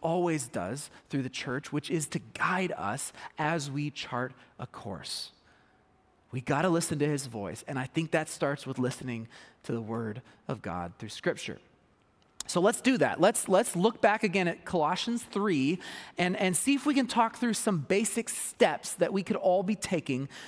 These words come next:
um, to reshape the content that is filling our minds and, of course, what comes out the other side, all right? So number one, here's one step that comes right out of Colossians three. Know yourself.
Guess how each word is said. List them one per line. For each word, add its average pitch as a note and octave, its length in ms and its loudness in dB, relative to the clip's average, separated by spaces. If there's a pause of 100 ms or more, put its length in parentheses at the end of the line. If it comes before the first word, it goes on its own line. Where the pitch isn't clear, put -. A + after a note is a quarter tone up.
(120)
um, - 220 -4
to F3+ 160 -2
reshape A3 720 2 (240)
the E3+ 80 0
content A3 680 0
that E3+ 100 0
is D3+ 160 -2
filling G3+ 380 2
our F3 180 2
minds C3+ 480 0
and, D#3 100 -2
of D#3 100 -6
course, D3+ 360 0
what C3+ 280 -2
comes D#3 320 -2
out C#3+ 280 0 (340)
the A#2 100 -2
other A#2+ 100 -2
side, D#3+ 400 2 (100)
all C3+ 80 0
right? D#3+ 260 2 (840)
So - 160 2
number B3+ 240 6
one, G3 200 4
here's G#3+ 200 4
one A#3+ 200 4
step - 340 4
that F3+ 80 -2
comes F3 220 0
right G3 160 2
out F#3 100 2
of D#3+ 80 -4
Colossians D3 460 0
three. C3 300 -4 (640)
Know A3+ 300 4
yourself. F#3+ 800 0